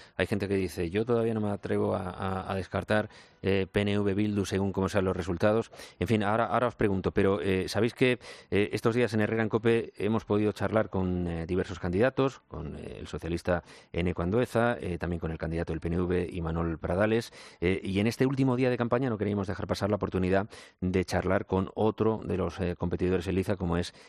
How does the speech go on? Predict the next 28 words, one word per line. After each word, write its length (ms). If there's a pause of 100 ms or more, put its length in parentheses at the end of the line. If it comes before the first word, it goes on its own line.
el 160
candidato 560
del 160
Partido 300
Popular 420
en 140
el 140
País 200
Vasco. 300 (260)
Él 160
es, 220
eh, 280
Javier 280
de 60
Andrés, 440 (260)
y 80
tengo 180
la 80
ocasión 240
de 60
saludarle 600
a, 420
a 80
esta 160
hora 140
de 60
la 60
mañana. 340